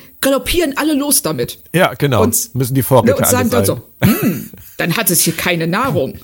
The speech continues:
Speaker 1: Und wenn es keine Nahrung hat, dann heißt es, dass die Kolonisten noch am Leben sind und sich irgendwo verstecken.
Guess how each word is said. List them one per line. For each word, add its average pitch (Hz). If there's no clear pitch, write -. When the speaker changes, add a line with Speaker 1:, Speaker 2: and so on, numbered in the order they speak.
Speaker 1:
Und -
wenn 208
es 185
keine 160
Nahrung 190
hat, 151
dann 175
heißt -
es, 160
dass 170
die 147
Kolonisten 180
noch -
am 165
Leben 208
sind 170
und 160
sich -
irgendwo 185
verstecken. 156